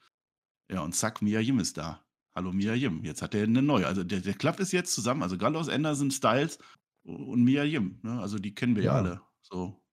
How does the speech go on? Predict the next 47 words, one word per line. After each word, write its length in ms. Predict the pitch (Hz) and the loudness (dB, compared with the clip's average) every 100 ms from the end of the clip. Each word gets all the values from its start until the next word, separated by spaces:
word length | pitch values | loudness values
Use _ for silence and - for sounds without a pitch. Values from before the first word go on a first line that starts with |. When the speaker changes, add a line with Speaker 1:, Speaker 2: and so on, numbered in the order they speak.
| _ - | _ 0
Speaker 2:
Und 320 | 107 98 101 | 4 4 6
die 60 | 101 | 6
Speaker 1:
Ja. 80 | |
Speaker 2:
hatte 180 | 101 110 | 6 4
eine 120 | 117 | 4
Kapuze 460 | 110 117 - 156 - | 6 4 4 2 2
auf 380 | - 82 - - | 0 -2 -6 -12
und 280 | - 95 95 | -4 -4 0
dann 160 | 98 | 0
hat 160 | 104 107 | 2 0
sie 400 | - 110 110 110 110 | 0 2 4 4 2
Speaker 1:
Ja. 320 | 107 92 95 - _ _ - | -4 -6 -6 -12 _ _ -4
Kendo-Stick 440 | 143 107 95 95 | 2 2 0 6
Speaker 2:
Rhea 140 | 131 113 | 8 10
Speaker 1:
hat 20 | |
die 60 | |
auch. 40 | - | 8
Speaker 2:
kaputt 320 | 95 104 95 | 6 4 4
gemacht, 520 | 101 95 92 - - _ | 4 4 4 -2 -16 _
ja. 360 | 131 92 90 98 _ _ - | -4 -2 -4 -8 _ _ -8
Speaker 1:
Ja. 220 | 98 92 - _ | -6 -8 -14 _
Baddest 420 | 101 113 160 - | -2 2 2 2
Chick 180 | - 160 | -2 -2
on 120 | 127 | -2
the 60 | 117 | -2
Block, 260 | 110 135 | -2 -4
sagen 280 | - 87 92 | -4 -4 -4
sie. 140 | 95 101 - _ _ - - | -4 -6 -12 _ _ -16 -10
Ja. 80 | 98 | 6
Speaker 2:
Da 120 | 117 | 8
musste 300 | 135 143 139 | 10 8 6
ich 100 | 131 | 6
kurz 220 | 131 117 | 6 8
lachen, 480 | 104 110 107 78 82 - _ _ _ - | 8 8 8 2 -2 -16 _ _ _ 2
weil 220 | 107 104 | 6 6
das, 200 | 101 - | 4 4
das 240 | 101 - | 2 4
Baddest, 560 | 104 117 139 131 - - | 6 8 8 6 0 2
das 180 | 104 120 | 2 4
wird 140 | 123 | 4
im 100 | 117 | 6
Moment, 380 | 113 113 113 - | 6 8 6 4
glaub 220 | 107 107 | 4 6
ich, 100 | 101 | 6
relativ 340 | 113 107 98 | 6 6 4
inflationär 720 | 104 107 107 95 107 101 101 95 | 2 4 4 4 6 8 10 8
genutzt 520 | 87 82 - - | 6 4 0 -8